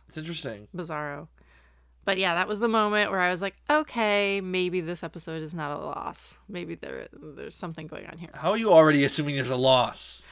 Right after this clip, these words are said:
Speaker 2: Because
Speaker 1: We're
Speaker 2: I
Speaker 1: five
Speaker 2: to-,
Speaker 1: minutes in.
Speaker 2: I told you,
Speaker 1: <laughs>
Speaker 2: I don't like that character. I was mad
Speaker 1: Okay,
Speaker 2: that
Speaker 1: yeah, that's right, that's right.
Speaker 2: they were wasting an entire episode on him when it's like, "We only have one left. What are you doing?" Um, but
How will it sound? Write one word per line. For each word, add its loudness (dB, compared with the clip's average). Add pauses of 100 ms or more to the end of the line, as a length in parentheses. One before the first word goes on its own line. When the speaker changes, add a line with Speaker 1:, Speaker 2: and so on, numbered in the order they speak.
(180)
Speaker 2:
Because 4
Speaker 1:
We're 8
Speaker 2:
I 8
Speaker 1:
five 10
Speaker 2:
to-, 2
Speaker 1:
minutes 4
in. -6
Speaker 2:
I 6
told 0
you, -2
Speaker 1:
<laughs> -8
Speaker 2:
I 0
don't -2
like 0
that -4
character. -4
I 4
was -6
mad 2
Speaker 1:
Okay, 0
Speaker 2:
that 4
Speaker 1:
yeah, 4
that's 0
right, -6
that's -12
right. -12
Speaker 2:
they 2
were 4
wasting -2
an -6
entire 0
episode -4
on -4
him -8
when -6
it's -12
like, -6 (180)
"We -6
only -4
have -2
one -6
left. -4
What -6
are -8
you -8
doing?" -8 (840)
Um, -2
but 0